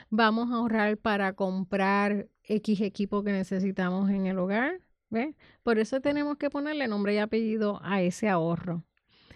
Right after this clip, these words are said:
No dejarlo a la deriva, porque en, cuando no le damos un nombre,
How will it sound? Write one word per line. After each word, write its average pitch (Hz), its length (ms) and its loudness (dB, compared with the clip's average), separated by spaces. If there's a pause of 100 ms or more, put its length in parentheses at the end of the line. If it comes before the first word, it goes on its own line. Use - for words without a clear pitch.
(100)
No 214 200 4
dejarlo 240 640 2
a 208 140 -2
la 196 140 2
deriva, 185 640 2 (280)
porque 214 500 0 (160)
en, 214 200 2
cuando 220 520 2
no 220 220 2
le 262 140 2
damos 302 340 0
un 285 220 -4
nombre, 214 480 -2